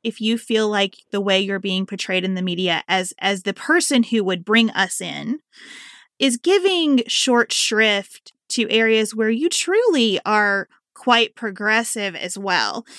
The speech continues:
I'm thinking of your leadership on public lands and climate, for example. And I just want to ask if you would speak to people who are far more to the <laughs> left than I am about why a Bullock candidate makes sense.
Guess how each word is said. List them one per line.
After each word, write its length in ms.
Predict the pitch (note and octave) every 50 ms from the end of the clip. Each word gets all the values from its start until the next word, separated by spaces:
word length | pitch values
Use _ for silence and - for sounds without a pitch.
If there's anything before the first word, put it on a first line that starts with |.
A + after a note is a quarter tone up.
| - - - -
I'm 100 | A#3+ A#3
thinking 360 | - D#4+ D4+ D4 D#4 C4+ C4
of 100 | B3 G#3
your 160 | G#3+ G#3+ G#3+
leadership 480 | G#3 A3 G#3+ G#3 G#3+ G#3 - - G#3+ -
on 140 | G3 G3+
public 360 | G#3 - A#3 A3+ G3+ G#3 G3 -
lands 380 | G3+ F#3 G3+ G#3 G#3 G#3 G3
and 140 | G3 F#3+ G3
climate, 440 | - - A#3 G#3+ A3 A3 A3 - -
for 160 | - G3+ F3+
example. 540 | F3+ F3+ G3 - F3 F3 F3 - F3+ F3 E3
And 140 | - - A3+
I 80 | B3 C#4
just 220 | C#4 F4 - -
want 140 | A4+ A#4 A4
to 120 | - -
ask 260 | A#3 A#3 A#3 A3+ -
if 140 | C4 A3+ -
you 140 | G#3+ G#3+ G#3+
would 160 | G#3+ G3 -
speak 360 | - - - - G3 F#3 _ -
to 420 | - - - G3 F#3 F#3 F#3 F3+ F#3 - - - - - - - _ -
people 240 | - C4 A#3 - A3
who 140 | G3 A3 A3+
are 220 | G3+ F#3 F3+ F3+ F#3
far 880 | - - - - - - - D4+ C#4+ C4+ C4+ C4+ C4+ C4+ C4+ C4 C4 - -
more 340 | G#3+ G#3 A3 A3 G#3+ G#3+ G#3+
to 160 | G#3+ - G#3+
the 220 | C#4+ - G#3+ B3+
<laughs> 40 | -
left 520 | G#3+ G#3+ F#3 G#3 D4 - - - - - - - - - - -
than 200 | - F#3+ G#3+ G3
I 160 | F#3 F3+ F#3
am 360 | G3 G#3 G#3+ A#3+ C4+ D4 D#4+ E4+ -
about 540 | - A3+ G#3+ A3+ G#3 G3+ G3 G3 F#3+ G3 - _ _
why 580 | - G#3+ G3+ A3 A3 G#3+ G#3 G#3+ G#3+ G#3+ G#3+ F#3+
a 80 | - G#3+
Bullock 540 | F#3 - G#3 G3 G3 G3+ G3 - _ - - - _ -
candidate 520 | - A3 G3+ F#3+ F#3+ G3 F#3 F3+ F3 -
makes 280 | - F3 E3 - - -
sense. 560 | - A2 - - - - - - - - -